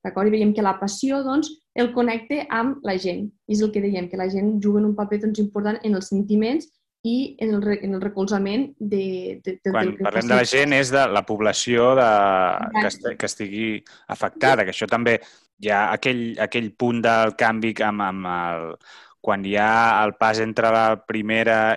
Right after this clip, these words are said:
Speaker 2: i la Segona Guerra Mundial, no? Que, a més, pel que tinc entès, eh, la Guerra Civil és com un camp de... No? A la Guerra del trenta-sis a Espanya és com un camp de proves, eh, que s'incorpora aquest element de la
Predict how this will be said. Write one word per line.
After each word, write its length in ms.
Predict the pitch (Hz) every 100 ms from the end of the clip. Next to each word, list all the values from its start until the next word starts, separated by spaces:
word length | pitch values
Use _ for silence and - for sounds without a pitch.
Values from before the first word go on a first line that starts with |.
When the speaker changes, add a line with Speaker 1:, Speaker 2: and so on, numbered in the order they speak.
| -
Speaker 2:
i 80 |
la 160 | 107 107
Segona 360 | - 104 107 107
Guerra 200 | 104 110
Mundial, 680 | 107 104 110 113 110 110 151 120
no? 220 | 117 151
Que, 80 | 98
a 120 | 87
més, 340 | 98 101 - - _
pel 160 | 95 90
que 160 | 95 90
tinc 160 | 98 95
entès, 460 | 92 85 107 101 -
eh, 140 | 92 92 90
la 60 | 90
Guerra 160 | 95
Civil 360 | 95 - 98 98
és 80 | -
com 140 | 101 95
un 80 |
camp 240 | 90 98 95
de... 100 | 95 90 90 87 92
No? 140 | 147
A 80 | 104
la 160 | 85 80
Guerra 540 | 92 90 92 92 92
del 220 | 92 92 -
trenta-sis 480 | 92 90 - 101
a 140 | 98 95 -
Espanya 460 | - 110 104 98 - - - -
és 120 | 104
com 120 | 113
un 80 | 101
camp 160 | 104 101
de 140 | 98
proves, 460 | 107 107 127 160 - - - - _
eh, 200 | 123 113
que 80 | -
s'incorpora 600 | 117 120 110 113 110 120 131
aquest 160 | 135
element 400 | 127 120 120 131 160 - _
de 240 | 110 127
la 80 | 120